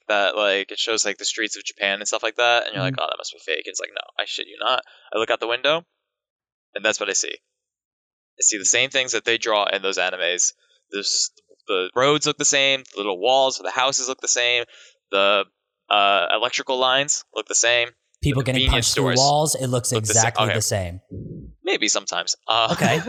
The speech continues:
Speaker 2: cool.
Speaker 1: <laughs> um,
Speaker 2: Cool.
Speaker 1: but, like, obviously after the first year or so, it calmed down, but, like, I still do have moments where I wake up and I look outside, I'm just like, "Wow,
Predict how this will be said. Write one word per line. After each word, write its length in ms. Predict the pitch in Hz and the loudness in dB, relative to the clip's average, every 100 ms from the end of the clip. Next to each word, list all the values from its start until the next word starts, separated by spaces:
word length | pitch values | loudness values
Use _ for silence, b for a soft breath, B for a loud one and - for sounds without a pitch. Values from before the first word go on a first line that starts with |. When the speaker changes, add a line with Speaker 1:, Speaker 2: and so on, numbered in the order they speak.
| - | -8
Speaker 2:
cool. 160 | - 123 170 240 | -2 2 2 2
Speaker 1:
<laughs> 80 | |
um, 560 | 165 160 196 160 165 131 | 2 2 4 4 2 0
Speaker 2:
Cool. 220 | 120 147 - B B | -2 -6 -6 B B
Speaker 1:
but, 120 | 131 123 | 0 4
like, 280 | 123 - _ _ _ _ _ _ _ _ _ _ | 4 2 _ _ _ _ _ _ _ _ _ _
obviously 340 | 147 175 147 - | 2 4 2 4
after 260 | 123 - 117 | 2 2 -2
the 60 | |
first 480 | - 110 110 - - _ _ _ _ _ - | 0 0 0 -2 -6 _ _ _ _ _ -8
year 260 | 110 95 | -2 0
or 40 | 95 | 0
so, 300 | - 90 92 | 0 0 0
it 100 | - 104 - | -4 -10 -4
calmed 220 | 104 98 | -2 2
down, 200 | 101 123 | 2 2
but, 100 | 104 | 0
like, 180 | 110 - | 0 2
I 60 | 117 | 0
still 260 | - 185 | 0 0
do 120 | 147 | 0
have 140 | 147 110 | 0 2
moments 320 | 117 101 - | 0 -2 -2
where 80 | 95 | -2
I 40 | |
wake 200 | 98 98 | 0 2
up 160 | 107 101 | 0 0
and 80 | 90 | -4
I 40 | |
look 160 | 95 90 | -4 -4
outside, 320 | 87 98 92 | -2 0 0
I'm 80 | 92 | -2
just 120 | - | -6
like, 160 | - - _ | -8 -10 _
"Wow, 220 | 123 117 | 0 0